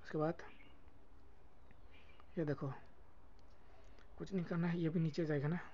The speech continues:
बस इसको पहले इधर लगाओ, इधर देखो इधर जाके लगेगा ना, तो इसको इधर पहले लेके जाके इधर wait करेगा, मतलब कि क्या नाम है, इसको आने तक अपेक्षा करेंगे।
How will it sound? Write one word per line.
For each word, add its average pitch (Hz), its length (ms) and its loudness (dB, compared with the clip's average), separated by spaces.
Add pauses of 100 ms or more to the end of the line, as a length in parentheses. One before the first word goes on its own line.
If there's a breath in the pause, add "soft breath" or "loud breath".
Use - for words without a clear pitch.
(260 loud breath)
बस 180 280 0 (120)
इसको 143 240 -2
पहले 151 280 4 (100)
इधर 156 200 2
लगाओ, 175 320 0
इधर 139 240 -2 (260)
देखो 135 180 -4 (560 loud breath)
इधर 208 160 6
जाके 196 220 8
लगेगा 175 300 8
ना, 185 120 4 (960 loud breath)
तो 147 140 2 (120)
इसको - 400 0
इधर 180 240 6
पहले 190 300 6
लेके 180 240 8
जाके 160 340 2
इधर 147 200 4
wait 147 220 4
करेगा, 123 360 -2
मतलब 135 300 -2
कि 170 160 -4 (460)
क्या 147 100 -2
नाम 147 140 0
है, 180 140 -4
इसको 147 220 -2
आने 156 220 2
तक 156 160 2 (760)
अपेक्षा 147 340 0
करेंगे। 123 360 -2